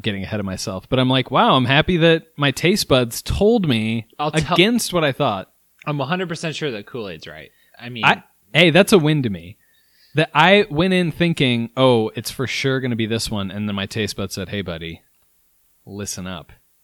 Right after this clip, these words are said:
Speaker 1: <laughs> No. I think I thought for some reason High C would be just because I think with High C,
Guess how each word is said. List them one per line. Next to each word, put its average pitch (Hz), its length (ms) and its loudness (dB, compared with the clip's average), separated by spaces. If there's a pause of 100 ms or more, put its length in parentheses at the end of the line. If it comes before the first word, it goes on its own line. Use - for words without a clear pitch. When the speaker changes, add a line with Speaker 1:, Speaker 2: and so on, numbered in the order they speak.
(240)
Speaker 1:
<laughs> - 300 -12 (400)
No. 87 460 -14 (520)
I 151 120 4
think 220 540 -4
I 131 420 0 (460)
thought 139 600 -2
for 127 140 -10
some 131 220 -4
reason 117 220 -2
High 107 180 -6
C 117 260 -6
would 113 140 -4
be 110 140 -2
just 107 200 -8
because 107 720 -6 (600)
I 117 60 -14
think 127 220 -4
with 160 100 -4
High 135 180 -4
C, 110 640 -6